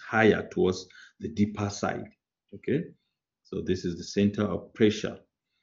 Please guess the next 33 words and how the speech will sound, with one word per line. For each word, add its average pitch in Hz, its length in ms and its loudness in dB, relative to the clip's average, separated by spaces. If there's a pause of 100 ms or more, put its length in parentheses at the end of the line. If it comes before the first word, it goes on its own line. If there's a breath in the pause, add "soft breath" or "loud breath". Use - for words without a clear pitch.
(120)
So - 160 0
the - 120 -2
center 117 320 0
of - 200 -4
pressure 113 300 0
is 95 140 -2
below 101 260 0
the 101 100 -6
center 110 360 -2
of 90 260 -2
gravity 98 640 -4
in - 80 -6
this 90 200 -4
case. - 280 -4 (440)
So, 104 220 -4
and - 160 -6
the - 60 -6
line 98 240 4
of - 220 -6
action 98 280 -2
of 85 120 -4
the - 60 -10
center 101 540 -4 (320 loud breath)
of - 220 -10 (340)
pressure, 104 480 0 (1000)
or, 101 320 0 (200)
uh, 90 360 -2
yeah, 95 160 4
the 95 100 0
line 101 180 6
of - 220 -2
action 101 540 -2 (300)
is - 560 -12